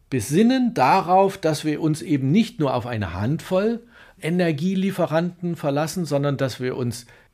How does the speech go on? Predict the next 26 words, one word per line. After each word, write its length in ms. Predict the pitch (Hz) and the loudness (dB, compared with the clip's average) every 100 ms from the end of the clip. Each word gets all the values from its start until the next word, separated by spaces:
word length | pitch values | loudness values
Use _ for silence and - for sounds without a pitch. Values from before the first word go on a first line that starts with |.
| _ | _
differenzieren, 1300 | 165 143 143 95 90 - - 156 214 202 226 226 220 - _ - - - | -4 0 -2 -2 -4 -4 -6 -2 0 0 2 2 0 -4 _ -20 -20 -8
dass 200 | 117 98 | -6 -4
wir 160 | 110 156 | -2 0
unterschiedliche 720 | 196 208 - 185 160 151 160 | 2 0 0 -4 -4 -4 -6
Quellen 440 | - 135 143 156 | -2 2 2 2
herannehmen. 920 | 131 135 120 127 131 131 131 127 127 123 | 0 0 0 0 0 0 0 0 -2 -6
Ja. 220 | 107 117 - - - - - _ _ _ _ _ - | -10 -10 -12 -20 -20 -20 -20 _ _ _ _ _ -4
Das 320 | - 165 - | 0 0 -2
wird 120 | 151 | -4
die 120 | 156 | -4
Zielsetzung 720 | - 160 175 143 110 - 110 107 | -4 2 4 4 0 -2 -6 -4
sein. 400 | 104 92 101 107 - - - | -6 -8 -10 -12 -20 -20 0
Natürlich 760 | 131 139 220 262 226 254 247 - _ _ _ _ _ _ _ _ _ | 4 4 6 6 6 2 -2 -14 _ _ _ _ _ _ _ _ _
spielt 440 | - - 131 135 - | -18 -6 0 0 2
auch 240 | 127 113 | 2 2
noch 160 | 131 117 | -2 0
eine 260 | 131 117 | -2 -2
andere 460 | - 151 170 160 175 | 0 0 0 0 0
Energie, 540 | 160 175 170 160 214 | 0 2 2 0 -2
der 140 | 165 104 | 0 0
sogenannte 600 | 123 117 110 110 107 101 | 0 0 0 -2 -2 -2
violette 560 | 107 101 127 208 143 | 0 2 2 2 2
Wasserstoff, 720 | 95 95 110 104 127 185 - | 0 -2 -4 -4 -4 -4 -6
mit 220 | 135 147 | -8 -6
einer 260 | 135 135 139 | -6 -4 -4
Rolle, 440 | 120 135 190 214 | -2 -2 -2 -4